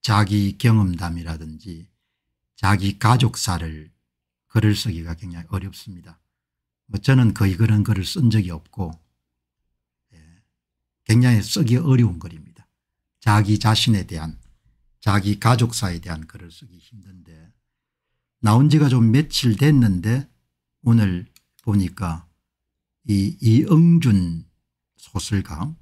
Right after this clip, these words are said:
참 한국처럼 이렇게 문인이 대단히 자유주의적 시각을 가진 그런 세계관을 갖기가 힘든데 아주 보석 같은 그런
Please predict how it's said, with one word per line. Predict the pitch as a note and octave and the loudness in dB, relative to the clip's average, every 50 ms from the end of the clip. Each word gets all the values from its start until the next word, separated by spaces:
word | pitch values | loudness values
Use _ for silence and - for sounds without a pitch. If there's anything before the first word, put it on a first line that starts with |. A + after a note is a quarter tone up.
| _ _ _ _ _ _ _ _ _ _ | _ _ _ _ _ _ _ _ _ _
참 | _ - G#2+ G2+ | _ -6 -4 -4
한국처럼 | G2+ - - D#3+ E3 D#3 B2+ - - C3+ B2 A#2 A2+ | -4 0 2 2 2 2 0 -2 -2 0 2 2 2
이렇게 | G#2 A2+ A2+ - - A2+ G#2 G2 A2 D3 D#3+ - _ _ _ _ _ _ _ _ _ _ _ _ _ _ - | 2 0 -2 -4 -2 -2 -2 0 -2 -4 -6 -10 _ _ _ _ _ _ _ _ _ _ _ _ _ _ -2
문인이 | B2+ A#2 A2+ B2 C3 C#3+ D#3+ E3+ F3 E3 C3+ A#2 G#2 - - - _ _ _ _ _ _ _ _ _ _ - | 2 4 4 6 6 6 6 6 6 4 4 2 0 -2 -6 -12 _ _ _ _ _ _ _ _ _ _ -4
대단히 | - G2+ G#2 A#2 B2+ C#3+ D#3+ D#3 C#3+ - - | 0 0 2 4 4 4 4 4 2 2 2
자유주의적 | - B2+ C#3 D#3 F3 F#3+ F3+ E3 F3+ D#3 C3 G#2+ A#2 - | 2 4 4 4 4 4 4 4 4 4 4 2 0 0
시각을 | - - - - G#2 G#2+ G#2 G2+ G2 F#2 E2+ | -2 -2 -2 -2 0 0 0 0 -2 -4 -4
가진 | - F#2 F2 D#2+ E2+ D#2+ D#2 D#2 | -6 -8 -8 -8 -8 -10 -12 -12
그런 | - - F2 E2+ E2 E2 D#2 D#2 - | -12 -12 -12 -12 -12 -14 -16 -12 -8
세계관을 | - - - G#2+ G2 A2+ A#2+ A2+ A#2 G2+ F2+ F2 | -8 -6 -4 -2 0 0 2 2 0 0 -2 -4
갖기가 | - - G2+ - - - F2+ E2 | -6 -8 -10 -10 -10 -12 -12 -12
힘든데 | D#2+ - - A2 G#2 G2+ G2+ F#2+ F#2+ - E2+ D#2 D#2 D#2+ _ _ _ _ _ _ _ _ _ _ _ _ _ _ _ _ | -12 -10 -8 -6 -4 -4 -4 -4 -6 -8 -12 -18 -20 -20 _ _ _ _ _ _ _ _ _ _ _ _ _ _ _ _
아주 | - G2+ F#2+ G#2 G#2 F#2+ A2+ - _ _ | -10 -8 -6 -6 -6 -8 -10 -14 _ _
보석 | - F#2+ F#2+ - - - - | -6 -4 -2 -2 -4 -4 -4
같은 | - C3 A#2+ B2 - A#2 A2 - | -2 -4 -2 0 0 0 0 0
그런 | - F2 E2 D#2 D2+ E2+ B2 C3 | -2 -6 -8 -10 -12 -14 -16 -16